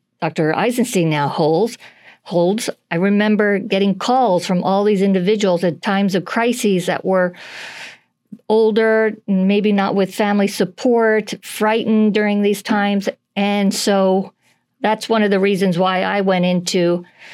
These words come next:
the, to be chief here as, for geriatrics and palliative medicine. I wanted to kind of focus efforts, programs for this population.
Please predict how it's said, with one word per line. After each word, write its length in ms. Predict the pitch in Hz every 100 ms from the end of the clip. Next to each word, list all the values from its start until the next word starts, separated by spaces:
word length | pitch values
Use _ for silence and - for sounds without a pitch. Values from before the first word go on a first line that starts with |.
| - - _ _ _ _ _
the, 480 | - 190 185 175 - -
to 80 |
be 160 | 196 202
chief 420 | - 262 240 214
here 460 | - 240 220 202 196
as, 440 | 190 180 170 175 - -
for 200 | - 180
geriatrics 920 | 165 202 196 190 190 190 202 185 - -
and 120 | 190
palliative 300 | 180 185 175
medicine. 340 | 180 175 170 160
I 100 | 165
wanted 360 | 175 175 180
to 140 | 175 180
kind 180 | - 160
of 80 |
focus 640 | 156 - 196 196 185 - - _ _ -
efforts, 460 | 196 196 196 190 -
programs 800 | - 196 185 185 175 175 175 - _ _ -
for 240 | 208 202
this 180 | 180 180
population. 960 | - 170 165 175 208 247 180 147 -